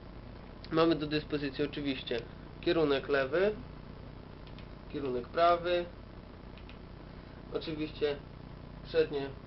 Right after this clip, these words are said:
krótkie są na P W M-ie, tu mamy pierwszy tryb,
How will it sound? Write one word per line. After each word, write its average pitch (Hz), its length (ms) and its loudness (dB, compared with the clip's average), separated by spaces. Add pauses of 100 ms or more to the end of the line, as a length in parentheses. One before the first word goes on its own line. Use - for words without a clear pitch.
(300)
krótkie 143 480 -2
są 131 340 0 (220)
na 120 200 -4 (420)
P 165 120 6
W 151 200 2
M-ie, 135 280 2
tu 170 100 -4
mamy 139 260 0
pierwszy 143 380 0
tryb, 175 300 -2